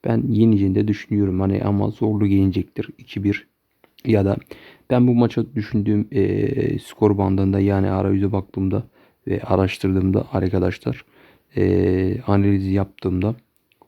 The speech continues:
oran analizi yaptığımda iki iki, iki bir bir beklenti çıkıyor. Yani iki buçuk gol üstüne taşınca karşı gol var. Bu şekilde vesaire olacağını düşünüyorum.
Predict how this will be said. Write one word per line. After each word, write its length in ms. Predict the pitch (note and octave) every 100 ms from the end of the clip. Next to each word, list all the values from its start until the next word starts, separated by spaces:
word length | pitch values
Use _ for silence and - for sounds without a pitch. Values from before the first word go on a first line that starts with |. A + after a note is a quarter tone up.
| _
oran 240 | A2 G#2 G#2+
analizi 360 | G#2 G2+ F#2+
yaptığımda 480 | F#2+ G#2 - F#2 F#2
iki 260 | G2+ - G#2
iki, 160 | -
iki 220 | A2 - G2
bir 240 | G2 -
bir 200 | G#2+ G#2+ _ _ _ _ _
beklenti 440 | A2 G2+ - G2 -
çıkıyor. 260 | - F#2+
Yani 180 | F#2+ F#2
iki 200 | F2+ -
buçuk 220 | G2+ -
gol 120 | G#2+ G2
üstüne 200 | - F#2
taşınca 520 | G2 - F#2+ G2 F#2+
karşı 320 | G#2 G2 - -
gol 180 | F#2+
var. 180 | G2 A#2
Bu 60 | B2
şekilde 380 | - F#2+ F#2+ G2+
vesaire 440 | G#2+ - F#2+ G2+
olacağını 460 | C3+ A2 G2+ G#2 A2+
düşünüyorum. 420 | - A2 G2+